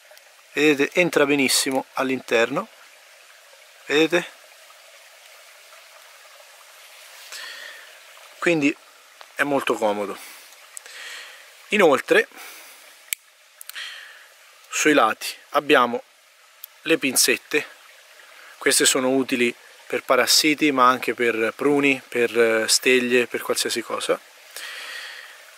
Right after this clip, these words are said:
Il classico stuzzicadenti che può essere usato per tante altre cose, perché l'utilizzo di pulirsi i denti è l'ultimo.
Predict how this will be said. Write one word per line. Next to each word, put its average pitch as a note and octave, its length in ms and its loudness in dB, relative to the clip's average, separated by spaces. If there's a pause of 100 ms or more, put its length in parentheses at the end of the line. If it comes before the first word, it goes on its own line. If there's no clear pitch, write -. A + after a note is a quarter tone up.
(760)
Il F#3+ 200 2
classico C#3+ 580 4
stuzzicadenti C3 920 4
che A2+ 100 -2
può - 240 2
essere A#2+ 280 2
usato A#2 320 2
per G#2+ 160 -8
tante B2 300 -2
altre A#2 260 -4
cose, A2+ 400 0
perché G#2+ 440 -6 (680)
l'utilizzo B2 440 -2
di A#2+ 100 2
pulirsi A#2+ 380 0
i A2+ 60 -8
denti B2 340 2
è - 20 2
l'ultimo. B2 520 -4